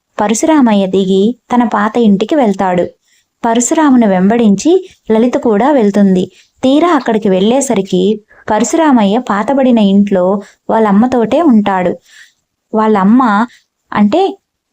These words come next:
లలిత వాళ్ళ అమ్మమ్మ వంట చేస్తూ తిట్టుకుంటూ ఉంటుంది. లలిత వెంటనే అక్కడికొచ్చి, "ఇదేంటమ్మమ్మ, ఇక్కడ ఎందుకున్నారు?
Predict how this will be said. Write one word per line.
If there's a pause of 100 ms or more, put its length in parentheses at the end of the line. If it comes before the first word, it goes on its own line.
(220)
లలిత
వాళ్ళ
అమ్మమ్మ (120)
వంట
చేస్తూ
తిట్టుకుంటూ
ఉంటుంది. (640)
లలిత (260)
వెంటనే
అక్కడికొచ్చి, (200)
"ఇదేంటమ్మమ్మ,
ఇక్కడ
ఎందుకున్నారు?